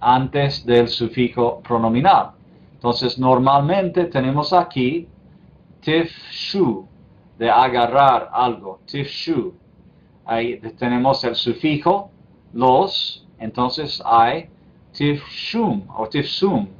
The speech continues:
perdón, tifsum. Tenemos aquí, pues, el sufijo, los, y el imperativo agarra, agárralos. Otro ejemplo aquí, de buscar, ¿sí? Ah,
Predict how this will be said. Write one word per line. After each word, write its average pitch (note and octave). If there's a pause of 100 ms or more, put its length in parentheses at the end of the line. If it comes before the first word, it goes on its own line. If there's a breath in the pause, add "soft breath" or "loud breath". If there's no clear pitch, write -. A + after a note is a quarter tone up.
perdón, A2+ (340)
tifsum. C#3 (640 soft breath)
Tenemos B2
aquí, D3 (100)
pues, B2+
el B2
sufijo, C#3+
los, D#3+ (500)
y C3
el A#2+
imperativo B2 (200)
agarra, A2
agárralos. A2 (920 soft breath)
Otro C#3+
ejemplo B2+
aquí, A#2 (400)
de A#2
buscar, A#2+ (200)
¿sí? C3 (400)
Ah, G#2+